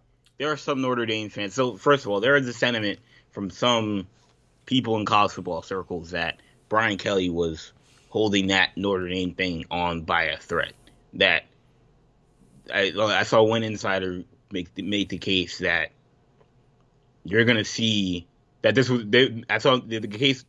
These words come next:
the case was being made that this was, uh, a home run for L S U, and that you're gonna see how good of a coach Brian Kelly is, not only by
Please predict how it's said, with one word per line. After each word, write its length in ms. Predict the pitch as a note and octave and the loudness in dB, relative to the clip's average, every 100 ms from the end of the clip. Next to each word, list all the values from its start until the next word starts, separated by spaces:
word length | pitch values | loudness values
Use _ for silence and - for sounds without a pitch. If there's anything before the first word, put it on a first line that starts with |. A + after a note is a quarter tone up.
| _ | _
the 120 | A2+ | -6
case 200 | A2 C3+ | -2 -4
was 80 | A#2 | -2
being 160 | A#2+ A#2 | -2 0
made 220 | A2+ G#2 | 0 -2
that 80 | F#2+ | -6
this 160 | G#2+ | -4
was, 280 | A2+ F#2 - - - - _ _ - | -4 -4 -8 -20 -20 -20 _ _ -6
uh, 560 | F2+ F#2 F2+ F2+ F2 - | -2 0 0 0 -2 -2
a 80 | F2 | 0
home 280 | B2+ A#2+ | 2 4
run 360 | A2 G2+ G2 F2 | 4 2 0 -4
for 160 | - - | -4 0
L 180 | G2 | 2
S 140 | G2 - | 0 -2
U, 160 | F#2+ | -4
and 100 | F#2 | -2
that 120 | F2+ F2 | -2 2
you're 160 | A2 | 4
gonna 220 | A2+ G#2 | 6 4
see 260 | F#2 A#2+ G#2 | 2 0 0
how 200 | A2+ G#2 | 2 0
good 120 | G2+ | 0
of 80 | F#2+ | -4
a 40 | |
coach 220 | F2+ G#2 F2+ | -2 -2 0
Brian 280 | G2+ F#2+ | -2 -2
Kelly 340 | F2+ G2 F#2 F#2+ | -2 -2 -2 -2
is, 320 | F#2 E2+ - _ - _ | -4 -6 -12 _ -20 _
not 200 | - A2+ | 2 6
only 260 | A#2 A2+ A2 | 8 6 4
by 520 | G2+ G2 F#2 F2 E2 | 4 4 2 0 -4